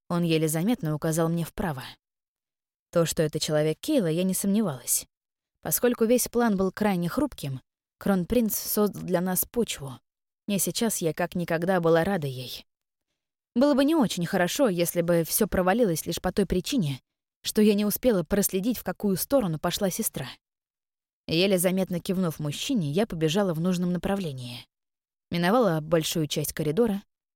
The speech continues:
после чего замедлила шаг. Закрыла глаза и взволнованно прислушалась.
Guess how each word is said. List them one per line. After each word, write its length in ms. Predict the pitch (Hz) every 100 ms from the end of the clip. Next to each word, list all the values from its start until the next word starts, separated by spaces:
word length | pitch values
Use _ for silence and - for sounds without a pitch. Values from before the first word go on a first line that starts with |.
| _
после 260 | 175 165 147
чего 300 | - 160 226
замедлила 520 | 190 165 175 180 190
шаг. 360 | - 143 - - _ _ _ _ _
Закрыла 440 | 180 180 202 233 190
глаза 400 | 175 175 262 254 _ _ _ _
и 80 | 208
взволнованно 600 | 185 180 175 196 185 180
прислушалась. 760 | - 190 160 - 135 139 -